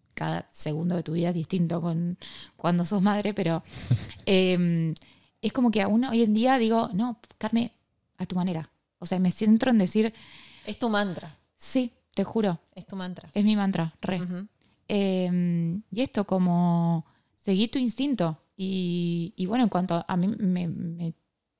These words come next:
Speaker 1: como que me tocó mucho en cuanto a lo laboral y en cuanto a los proyectos, porque esto yo era como, veía derrumbarse todo, ¿entendés? O sea, venía del tratamiento, yo terminé el tratamiento, vino la pandemia. Y terminaba la pandemia y, y terminaba de terminar la pandemia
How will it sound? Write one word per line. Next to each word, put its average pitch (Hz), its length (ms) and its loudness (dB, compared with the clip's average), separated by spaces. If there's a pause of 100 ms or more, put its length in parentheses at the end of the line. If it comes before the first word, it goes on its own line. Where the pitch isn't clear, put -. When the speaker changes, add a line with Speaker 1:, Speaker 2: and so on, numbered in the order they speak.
Speaker 1:
como 170 180 -4
que 170 80 -8
me 170 120 -2
tocó 180 200 2
mucho 226 220 4
en 233 80 0
cuanto 175 240 0
a 165 60 0
lo 160 100 0
laboral 175 580 2
y 175 40 0
en 170 80 -2
cuanto 165 200 -2
a 165 40 0
los 170 100 -4
proyectos, 185 600 0
porque - 180 -4
esto 254 160 -6
yo 233 120 -4
era 277 140 0
como, 170 240 2 (480)
veía 202 280 0
derrumbarse 202 640 2
todo, 302 280 4
¿entendés? 180 560 0
O - 20 -8
sea, 180 180 2
venía 190 400 4 (600)
del 196 200 2
tratamiento, 208 460 4
yo 190 140 -2
terminé 214 240 4
el 226 60 0
tratamiento, 240 500 2
vino 214 180 4
la 202 100 2
pandemia. 180 520 4 (600)
Y 185 60 -2
terminaba 185 360 4
la 220 100 2
pandemia 254 560 2
y, 196 400 -2
y 175 60 -2
terminaba 185 520 0
de 214 80 2
terminar 196 320 -2
la 262 100 -4
pandemia 269 500 -4